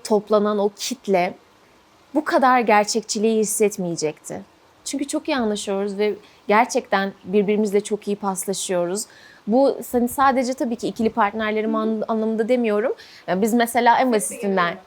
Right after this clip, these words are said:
aynen, Hasfer diye bir nickname'imiz var bizim Hazal'la. Hazal da benim partnerim. Biz resmen onunla hani goy goyunu işte, "Ay badim, ay benim aşkım, ay benim sevgilim." böyle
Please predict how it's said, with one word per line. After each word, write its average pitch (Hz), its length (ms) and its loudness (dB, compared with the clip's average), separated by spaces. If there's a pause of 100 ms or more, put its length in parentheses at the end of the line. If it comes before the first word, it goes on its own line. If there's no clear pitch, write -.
(120)
aynen, 226 400 2 (340)
Hasfer 247 720 4
diye 240 200 0
bir 240 240 2 (320)
nickname'imiz 226 640 2
var 180 220 8
bizim 180 180 -4
Hazal'la. 190 680 6
Hazal 269 280 6
da 523 180 2
benim 233 260 2 (160)
partnerim. 180 600 0 (220)
Biz 285 280 0
resmen 294 480 2
onunla 277 480 2 (760)
hani 240 220 4
goy 277 240 6
goyunu 311 240 0
işte, - 280 0
"Ay 269 260 4
badim, 277 360 4 (180)
ay 277 180 6
benim 294 200 2
aşkım, - 480 0
ay 254 200 4
benim 294 220 0
sevgilim." 294 640 2
böyle 359 200 6